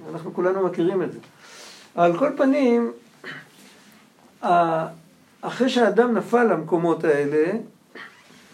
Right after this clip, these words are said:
עכשיו הוא לא יכול לגשת לעץ החיים. אם הוא ייגש לעץ החיים, הוא יקבל אותו בצורה לא נכונה. מה הוא יקבל מהעץ החיים? הוא יקבל מהעץ החיים את האמירה של פרעה בתנ"ך,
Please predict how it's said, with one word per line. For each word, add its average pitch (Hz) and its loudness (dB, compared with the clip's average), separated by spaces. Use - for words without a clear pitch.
עכשיו 202 2
הוא 233 4
לא 233 8
יכול 240 2
לגשת 220 0
לעץ 156 0
החיים. 135 -6
אם 247 4
הוא 294 4
ייגש 262 4
לעץ 220 4
החיים, 190 2
הוא 208 -2
יקבל 180 2
אותו 233 -2
בצורה 190 0
לא 196 0
נכונה. 170 -2
מה 190 8
הוא 269 6
יקבל 233 6
מהעץ 214 -2
החיים? 190 0
הוא 190 -4
יקבל 190 2
מהעץ 240 -2
החיים 240 0
את 220 -2
האמירה 202 2
של 220 -4
פרעה 214 2
בתנ"ך, 175 -2